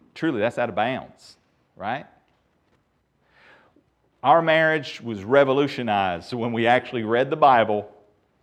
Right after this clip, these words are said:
and heeded the "Don't let the sun go down on your wrath." I mean, God knows what He's talking about, don't He? I got it. We gotta deal with it.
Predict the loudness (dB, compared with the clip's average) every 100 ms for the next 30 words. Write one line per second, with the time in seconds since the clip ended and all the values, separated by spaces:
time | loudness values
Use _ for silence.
0 | -12 -10 -4 -4 -4 -6 -8 -20 _ _
1 | _ _ -12 0 0 2 0 -2 -8 -4
2 | -2 -2 -4 -4 -4 -4 -6 -8 -8 -10
3 | -12 -18 _ _ _ _ _ _ _ _
4 | _ _ _ _ _ -2 8 10 12 12
5 | 10 10 8 10 10 10 10 8 10 8
6 | 8 0 -12 _ _ _ _ _ _ _
7 | _ _ _ _ _ _ _ _ 6 10
8 | 10 10 8 8 6 2 0 -2